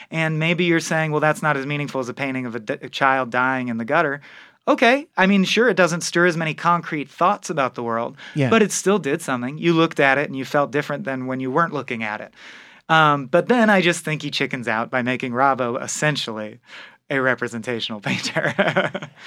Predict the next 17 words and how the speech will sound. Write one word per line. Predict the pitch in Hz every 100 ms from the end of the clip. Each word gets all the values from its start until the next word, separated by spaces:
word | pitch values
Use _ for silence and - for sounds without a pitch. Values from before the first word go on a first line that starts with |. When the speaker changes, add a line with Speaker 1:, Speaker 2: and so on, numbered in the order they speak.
| - 131
Speaker 2:
Yeah. | 131 127 117 104 101 _ -
My | 113 110
most | 117 120 - - -
charitable | 131 123 117 107
reading | 101 101 104
of | 98
it | 101
is | 98 95
that | 107 101
he | 98 101 98
is | 113 107
affirming | 104 110 101 101 98
that | 95 -
abstract | 95 - 95 92
expressionism | - 101 92 95 92 92
is | 92 104
right, | 110 107